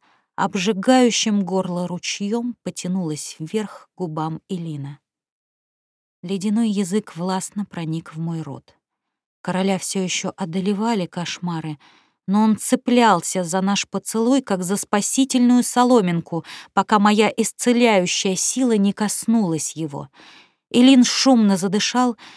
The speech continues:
ощутив непосильный жар жизни на своих устах, а я опустила руки на широкие плечи,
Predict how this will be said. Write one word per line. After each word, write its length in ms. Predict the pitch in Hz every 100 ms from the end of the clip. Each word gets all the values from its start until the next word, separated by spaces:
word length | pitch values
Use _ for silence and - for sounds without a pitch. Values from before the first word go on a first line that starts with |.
| - -
ощутив 560 | 190 - 214 233 226
непосильный 920 | 214 226 - 240 - - 269 254 233
жар 300 | 202 208 220
жизни 580 | 202 185 233 208 170 165
на 120 | 170
своих 380 | 170 185 180 160
устах, 520 | 185 - 247 240 - _ _ _ _ _
а 100 | - 208
я 200 | 208 -
опустила 540 | 214 208 - - 214
руки 300 | 196 226 -
на 140 | 185 175
широкие 500 | - 196 190 - 190
плечи, 560 | - 220 240 - 156